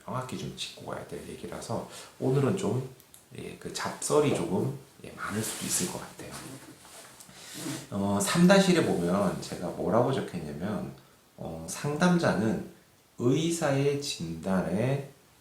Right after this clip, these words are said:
예, 토를 달아서는 안 된다라고 돼 있습니다.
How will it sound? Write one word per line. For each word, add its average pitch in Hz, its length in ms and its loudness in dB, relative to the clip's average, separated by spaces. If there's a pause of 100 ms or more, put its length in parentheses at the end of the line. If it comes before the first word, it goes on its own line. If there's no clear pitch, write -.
(100)
예, - 220 -12
토를 175 420 2
달아서는 95 580 -2
안 - 260 -10
된다라고 98 840 -4
돼 - 120 -10
있습니다. 71 580 -8